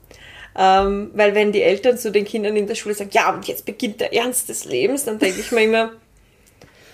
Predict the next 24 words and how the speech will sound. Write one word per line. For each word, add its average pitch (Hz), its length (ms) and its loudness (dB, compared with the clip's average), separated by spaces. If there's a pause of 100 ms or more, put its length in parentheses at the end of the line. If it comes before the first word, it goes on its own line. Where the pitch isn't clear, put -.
(760)
„Okay, 233 720 4
ich 208 140 -10
hoffe, 254 220 4
deine 233 200 4
Frau 226 180 2
Lehrer 214 280 6
ist 247 160 2
für 247 200 -2
deinen 214 440 2
Ernst 214 380 2
des 247 140 0
Lebens 214 460 4
ernst 220 460 0
genug.“ 254 500 4
<laughs> - 0 -
Ja, 262 200 6 (260)
weil 247 260 4 (120)
das 254 200 2
bin 208 260 -2
ich 247 140 -2
nämlich 202 320 -2
eigentlich 180 400 -2
nicht. 202 440 -2 (680)
Ähm, 214 640 0